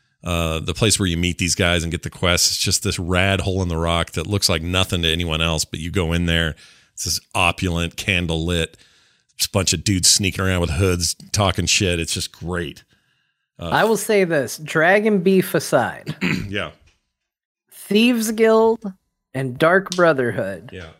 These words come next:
Speaker 2: universally the best stuff in any and all Elder Scrolls games.
Speaker 1: Agreed. Agreed.
Speaker 2: It, it is always good.
Speaker 1: Yeah.
Speaker 2: Uh, it makes me feel like, like, somehow deep down, that's just what's in Bethesda's soul, because
Speaker 1: Right.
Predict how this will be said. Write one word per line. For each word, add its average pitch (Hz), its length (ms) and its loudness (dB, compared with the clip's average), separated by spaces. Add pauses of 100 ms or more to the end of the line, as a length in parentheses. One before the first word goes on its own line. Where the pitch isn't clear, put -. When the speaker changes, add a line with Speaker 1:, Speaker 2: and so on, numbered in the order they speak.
(300)
Speaker 2:
universally 143 1300 2 (140)
the 123 100 -4
best 143 380 2
stuff 123 400 0 (120)
in 127 260 -6 (280)
any 202 400 6
and 156 240 -2
all 139 380 4
Elder 107 300 -6
Scrolls 82 420 -8
games. 78 180 -6
Speaker 1:
Agreed. 90 440 4 (520)
Agreed. 71 360 0
Speaker 2:
It, 147 280 -6
it 170 140 2
is 151 160 0 (200)
always 214 520 2
good. 151 380 0 (200)
Speaker 1:
Yeah. 73 200 -6 (160)
Speaker 2:
Uh, 139 160 2
it 160 180 -4
makes 196 300 0
me 214 120 4
feel 202 280 2
like, 175 560 0 (480)
like, 123 340 -4
somehow 180 440 2
deep 151 320 -4
down, 131 280 0
that's 120 260 -4
just 123 200 -10
what's 120 220 -2
in 113 140 -2
Bethesda's 107 600 -4
soul, 98 480 -8
because 87 380 2
Speaker 1:
Right. - 60 -20